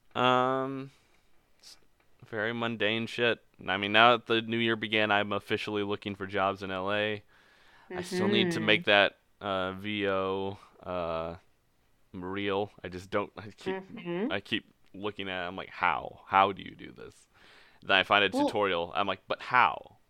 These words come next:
Speaker 1: How do you do this?"
Speaker 2: I think it's funny that you're asking that as a, like, producer and editor. Like
Speaker 1: Well, I know h-, I know how, but, like, formatting wise, like, how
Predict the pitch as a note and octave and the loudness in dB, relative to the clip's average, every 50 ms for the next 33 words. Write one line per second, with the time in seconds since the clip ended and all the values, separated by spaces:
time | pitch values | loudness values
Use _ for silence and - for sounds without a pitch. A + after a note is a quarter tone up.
0 | _ _ _ - - A#2 A2 G#2+ G2 E2+ D#2 E2 F2 E2+ E2 - - - - - | _ _ _ 4 4 6 6 6 2 -4 -6 -8 -10 -12 -12 -14 -16 -20 -20 -20
1 | - _ _ _ _ _ _ _ _ _ _ _ _ _ _ _ A3+ A#3 A#3 - | -20 _ _ _ _ _ _ _ _ _ _ _ _ _ _ _ -8 -4 0 0
2 | C#4+ D4 D#4+ D4+ - - - D4+ D4+ D4+ C#4 C#4 C4 - C4 - - G#3+ A3+ A#3+ | 0 2 0 -2 -2 2 4 4 6 6 6 4 6 6 6 8 8 6 6 4
3 | - - - A3+ G3+ F#3+ F#3 - - F#3+ G3 G3+ G#3+ G3+ G3 - _ G3 F#3 F3+ | -2 -2 0 4 6 6 8 8 8 8 8 6 2 2 2 -2 _ 4 4 4
4 | F3+ F#3 - - F#3+ F3 F#3+ G3+ G3 - F#3 F3 E3+ E3+ E3 - F3+ F3 E3+ E3 | 2 -2 -2 -2 0 0 0 -2 0 4 8 10 10 10 8 6 2 2 2 0
5 | C#3 - - _ G3 G3 F#3+ F3+ E3+ E3+ F3 E3+ D#3+ D#3+ D#3 D3 E3+ F#3+ F#3+ - | -4 -8 -2 _ 4 4 4 4 4 4 4 6 6 4 4 2 0 -2 -4 -10
6 | _ _ _ _ _ _ _ _ _ _ _ _ _ _ _ _ - F#3+ F#3+ F#3 | _ _ _ _ _ _ _ _ _ _ _ _ _ _ _ _ 4 6 8 8
7 | F3+ F3+ E3+ - - - - _ - E3+ E3 E3 E3+ F3 G3 G#3+ G3+ F3 D#3 - | 8 6 4 -2 -10 -18 -18 _ 6 8 10 10 10 10 10 8 6 6 2 -2
8 | - _ _ _ - D3 D#3+ E3 D#3+ C#3+ C#3 D3+ D#3 D3 C#3+ C3 B2+ B2+ A#2+ F2+ | -8 _ _ _ 2 4 4 4 2 2 8 10 12 12 12 10 8 6 6 6
9 | A#2 A2+ G#2+ - - - - - C3 B2 B2 B2 A2+ G2 F2 D#2+ D2+ C#2 C2 C2+ | 6 4 4 4 -2 -12 -8 -4 2 2 4 4 4 2 2 0 0 -2 -6 -12
10 | C#2 B1+ B1 A1+ G1+ G1+ G1+ G1+ - - D2+ - - - G2+ G#2 G#2+ A2 A2 - | -14 -14 -12 -12 -12 -12 -14 -12 -10 -8 -8 -8 -2 2 4 6 6 6 4 0